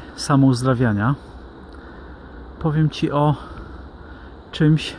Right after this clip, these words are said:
w co znowu trudno uwierzyć. W jednym z odcinków powiedziałem Ci o tym, że ból jest lekiem. Dzisiaj Ci chciałbym powiedzieć,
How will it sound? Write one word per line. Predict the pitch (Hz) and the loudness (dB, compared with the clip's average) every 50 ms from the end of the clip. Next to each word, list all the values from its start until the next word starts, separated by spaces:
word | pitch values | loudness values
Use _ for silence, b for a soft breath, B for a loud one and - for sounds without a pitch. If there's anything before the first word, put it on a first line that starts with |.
| - - - - - - - - - - - B B B B B - | -14 -16 -16 -18 -18 -18 -18 -18 -18 -18 -18 B B B B B -14
w | - | -4
co | - - 160 | 2 4 6
znowu | 139 135 180 220 226 170 139 | 8 8 8 8 8 6 4
trudno | - - 139 131 117 120 117 | 4 4 4 6 6 6 6
uwierzyć. | 113 104 101 104 92 85 78 - - - - - - - - - - - - - - - - B B B B B B B B B B B B B B B B B B B B B B - - | 4 4 2 0 0 0 -4 -8 -10 -14 -14 -14 -14 -16 -18 -18 -20 -20 -20 -20 -20 -20 -18 B B B B B B B B B B B B B B B B B B B B B B -6 -2
W | 127 123 | 0 2
jednym | 180 190 202 175 | 4 6 6 6
z | 151 | 4
odcinków | 156 - - - 196 - - 170 | 2 2 4 4 4 4 2 -2
powiedziałem | - - 151 143 143 127 139 156 156 160 156 147 | -4 -2 0 0 2 4 4 6 6 6 4 4
Ci | - 156 | 4 4
o | 147 147 | 2 4
tym, | - - 151 135 | 4 4 4 4
że | 123 127 | 4 4
ból | 113 117 160 175 160 | 2 4 4 4 6
jest | 135 120 - - | 4 4 4 2
lekiem. | 156 147 143 - - - 147 143 - - - B B B B B B B B - | 2 2 2 2 0 0 0 0 -4 -8 -18 B B B B B B B B -4
Dzisiaj | 135 151 202 208 185 170 | 0 4 4 4 4 4
Ci | - - - 147 | 2 0 -2 -2
chciałbym | - - 175 165 170 175 165 | 0 2 4 4 6 4 4
powiedzieć, | - 151 135 147 143 131 143 143 143 - - - | 2 2 2 2 2 4 4 4 4 2 -2 -8